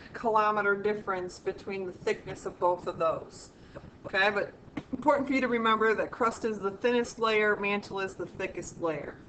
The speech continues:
Not important for you to remember the exact numbers. Um, information about the crust. There's two different types of crust that you really need to understand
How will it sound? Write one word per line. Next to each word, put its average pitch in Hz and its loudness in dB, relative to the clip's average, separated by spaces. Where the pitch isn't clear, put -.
Not 226 4
important 226 0
for 220 -6
you 208 -2
to 202 4
remember 196 0
the 185 0
exact 180 0
numbers. - -6
Um, 208 4
information 285 4
about 247 4
the 214 2
crust. - 2
There's 196 -4
two 254 -4
different 247 -2
types 226 2
of - -16
crust 226 0
that 180 -2
you 208 -4
really 220 2
need 208 -4
to - -14
understand 196 -4